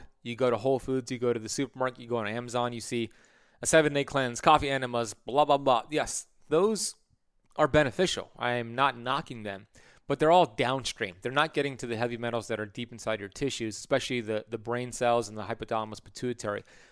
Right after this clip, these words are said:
But first, let me give you some downstream detox tips, which can help for sure. So we have, number one, coffee enemas could be terrific.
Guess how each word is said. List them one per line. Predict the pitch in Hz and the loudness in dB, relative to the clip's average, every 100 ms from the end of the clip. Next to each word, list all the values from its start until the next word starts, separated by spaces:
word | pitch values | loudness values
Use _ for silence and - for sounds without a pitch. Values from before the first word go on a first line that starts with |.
| - | -6
But | 156 | 4
first, | 247 233 | 4 6
let | 220 | 0
me | |
give | 185 175 | -2 -2
you | |
some | 170 143 | -2 -4
downstream | 117 147 156 156 - 156 | 2 4 4 2 -2 -4
detox | 123 147 - 139 - | -2 -4 0 0 0
tips, | - 131 - | -2 -2 -2
which | 135 - | -2 -2
can | - 190 170 | 0 0 2
help | 190 107 - - | 2 2 -4 -6
for | 131 | -4
sure. | - 156 - _ _ _ _ | 0 0 -2 _ _ _ _
So | - | 2
we | 160 | 4
have, | 170 165 | 6 6
number | 151 151 | 4 2
one, | 156 170 | 4 2
coffee | - 170 170 170 | 2 2 2 2
enemas | 151 151 151 151 | -2 0 0 -2
could | - 131 | -4 -6
be | 131 | -4
terrific. | - 143 113 127 - | 0 2 2 -2 -6